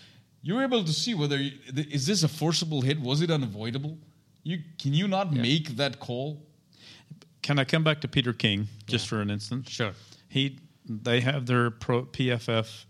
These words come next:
Speaker 3: analytics. Quarterbacks that got the ball out less than four seconds had zero of those calls.
Speaker 2: Yeah.
Speaker 3: So,
Speaker 1: Less than four
Speaker 3: so,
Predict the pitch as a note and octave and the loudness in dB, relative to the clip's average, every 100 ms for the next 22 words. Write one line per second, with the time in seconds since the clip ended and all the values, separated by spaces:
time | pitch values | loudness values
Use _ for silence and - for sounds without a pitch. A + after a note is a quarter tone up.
0 | - A#2 A2 G#2 A2 - - - _ _ | -4 -2 0 -2 -4 -10 -16 -16 _ _
1 | _ _ _ - _ _ _ _ - D3 | _ _ _ -20 _ _ _ _ -2 0
2 | C#3+ C#3+ C#3+ - A#2 A#2 B2 - A#2 A2 | 4 2 2 -2 -2 2 2 2 -2 2
3 | A#2+ A#2+ A2 G2+ G#2 - A2 A#2 B2+ - | 2 4 4 2 -4 -6 -2 0 -2 -4
4 | A2+ A2 A#2+ A2+ - A#2+ D#3+ F3 - - | -6 -4 -2 -2 0 -2 -2 -6 -12 -18
5 | _ _ - A2 G#2 G#2+ G#2+ A#2+ A2+ G#2 | _ _ -8 -6 -4 -4 0 2 2 0
6 | G2+ G2+ G2 - G2+ E2+ - - _ _ | -2 -2 -4 -6 -10 -10 -18 -20 _ _
7 | _ _ _ _ _ _ _ - C#3 E3+ | _ _ _ _ _ _ _ -10 -10 -10
8 | - _ _ _ _ _ _ _ _ - | -16 _ _ _ _ _ _ _ _ -20
9 | _ - - - - G#3+ A3 A3+ F#3+ G3+ | _ -20 -20 -8 2 4 6 4 2 0
10 | F#3+ G3 | 0 4